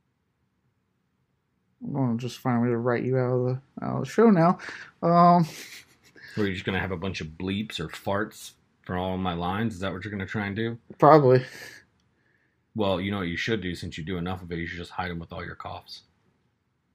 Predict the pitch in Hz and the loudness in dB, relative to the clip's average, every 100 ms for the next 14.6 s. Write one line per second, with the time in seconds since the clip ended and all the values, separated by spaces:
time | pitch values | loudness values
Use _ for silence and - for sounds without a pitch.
0 | - - - 160 147 160 147 135 135 131 | -18 -8 2 4 6 6 8 8 6 4
1 | - - - - - - - _ _ _ | -6 -10 -10 -12 -16 -20 -20 _ _ _
2 | _ _ - - - - - _ _ _ | _ _ -20 -20 -20 -20 -20 _ _ _
3 | _ _ - 170 196 240 240 - - 151 | _ _ 6 12 12 12 10 4 8 10
4 | 147 127 156 185 208 - 196 180 185 - | 10 8 6 8 8 6 4 4 2 6
5 | 165 160 143 123 131 190 202 226 214 196 | 12 12 12 10 10 12 12 12 12 10
6 | 185 160 - _ _ _ _ _ 165 170 | 6 0 -6 _ _ _ _ _ 0 8
7 | 180 185 175 165 - _ _ - 160 170 | 10 12 10 8 2 _ _ 2 4 8
8 | - 202 226 214 - 196 185 160 151 151 | 12 12 12 12 12 12 12 8 8 8
9 | 143 139 135 139 135 135 - _ _ - | 8 8 8 6 8 6 2 _ _ 4
10 | 147 170 165 160 156 143 143 139 151 139 | 8 8 10 8 8 8 6 6 6 6
11 | 135 - _ _ _ _ _ _ - - | 2 -4 _ _ _ _ _ _ -4 0
12 | 139 139 131 131 131 156 147 139 135 - | 2 2 2 0 4 6 8 4 2 -6
13 | - _ _ _ _ _ - 131 127 127 | -12 _ _ _ _ _ -2 0 0 -2
14 | 127 110 107 101 98 - | 2 0 0 -4 -6 -14